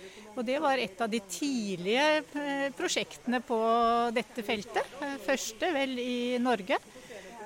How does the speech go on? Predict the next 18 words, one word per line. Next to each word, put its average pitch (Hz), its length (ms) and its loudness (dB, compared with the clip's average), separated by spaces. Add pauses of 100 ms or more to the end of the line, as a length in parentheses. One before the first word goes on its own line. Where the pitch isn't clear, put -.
(300)
Eh, 285 560 2
mens 285 280 0
i 320 100 0
utlandet 277 500 2
har 311 140 4
det 294 160 4 (1200)
også 349 280 0
pågått 226 580 0
forskning 302 680 -2
en, 269 360 0
eh, 262 240 0
god 247 240 -6
stund, 330 320 -4
og 285 140 -2
nå 254 180 0
ser 190 360 -4
vi 226 140 -4
at 226 160 -2